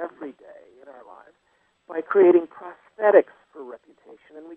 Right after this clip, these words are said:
carry them around in our wallet. They are called driver's licenses, their I Ds, their, their credit cards, their credit ratings. These are prosthetics for the old reputation that simply let you pick up an apple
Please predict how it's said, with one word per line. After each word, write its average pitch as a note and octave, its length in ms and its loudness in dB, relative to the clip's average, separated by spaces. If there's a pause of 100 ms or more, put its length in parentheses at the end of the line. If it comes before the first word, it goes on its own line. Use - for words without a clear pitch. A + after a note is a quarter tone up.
(120)
carry A#3+ 220 -10
them F3 200 -6
around C#3 260 -6
in C3+ 100 -16
our A#2+ 160 -10
wallet. B2+ 420 -4 (680)
They D#3 120 0
are C#3+ 120 2
called C3 400 -6
driver's D3+ 460 2
licenses, - 600 -16 (140)
their - 220 -8
I C#3 200 0
Ds, C#3 380 -20 (120)
their, B2+ 120 -20 (100)
their A#2+ 160 -20
credit D3 340 -4
cards, A#2 360 -18
their C3 100 -20
credit F3 380 -10
ratings. C3+ 340 -8 (840)
These A#3 160 -20
are B3 100 -4
prosthetics - 840 -6 (360)
for D#3+ 120 -16
the D#3 160 -8
old F#3 320 0
reputation E3 720 -10 (120)
that C#3 80 -20 (100)
simply D3+ 340 -20
let D#3 280 -20
you C#3 220 -20 (760)
pick G#3+ 140 -16
up F#3 140 -2
an C#3+ 120 -2
apple D3 460 -4